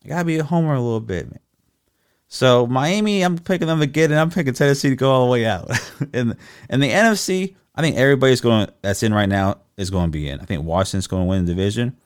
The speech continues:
And I think the Rams, Bucks, and Cardinals are all gonna get in there as well. Seahawks, Saints, Packers, like, I think everything there in the N F C is gonna stay the way it is. And the A F C, I see some big changes happening.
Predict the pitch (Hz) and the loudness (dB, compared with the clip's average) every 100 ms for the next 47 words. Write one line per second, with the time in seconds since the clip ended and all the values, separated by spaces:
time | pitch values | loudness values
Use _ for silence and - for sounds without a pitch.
0 | _ _ _ _ _ _ _ _ - 98 | _ _ _ _ _ _ _ _ -8 -4
1 | 98 95 95 80 82 101 110 104 - 98 | -2 -2 -4 -6 -4 -2 -2 -2 0 0
2 | 92 85 - 95 98 92 62 92 95 92 | 0 -8 -2 -2 -2 -4 -4 -4 -2 -4
3 | 87 90 90 87 85 82 82 90 90 87 | -4 -4 -2 -2 -2 -4 -6 -4 -2 -4
4 | 85 _ _ _ - 101 95 90 - 92 | -6 _ _ _ -8 -2 0 -2 -4 -6
5 | 92 - 85 82 78 82 71 _ _ _ | -6 -6 -6 -6 -8 -8 -10 _ _ _
6 | _ _ - 113 131 139 131 - _ 113 | _ _ -2 2 2 0 -4 -4 _ 0
7 | 120 131 131 127 113 113 120 127 107 117 | 2 2 0 0 2 4 4 2 2 0
8 | 113 120 123 - 101 - 117 104 101 104 | 0 -2 -2 -2 -4 -2 -2 0 2 2
9 | 95 98 117 131 - - _ _ _ _ | 2 2 0 0 -6 -20 _ _ _ _
10 | _ _ - 107 101 101 90 73 117 127 | _ _ -8 -2 0 0 -2 0 2 2
11 | - 127 110 - 127 113 85 82 - 113 | 0 0 0 -2 -6 -4 -4 -6 -2 0
12 | 123 - 120 120 113 - 120 120 98 85 | -2 -4 -4 -2 -4 -2 -2 0 -2 -2
13 | 80 | -6